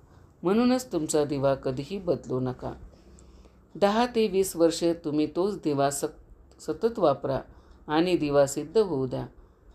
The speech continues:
त्याचा चमत्कार तुम्हाला तुमच्या घरी दिसेल.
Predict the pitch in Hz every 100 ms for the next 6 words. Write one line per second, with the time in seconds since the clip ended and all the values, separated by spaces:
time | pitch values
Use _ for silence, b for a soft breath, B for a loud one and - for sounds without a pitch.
0 | - 147 139 131 131 131 135 135 151 160
1 | - 139 139 131 135 - 135 131 139 135
2 | 131 196 165 131 127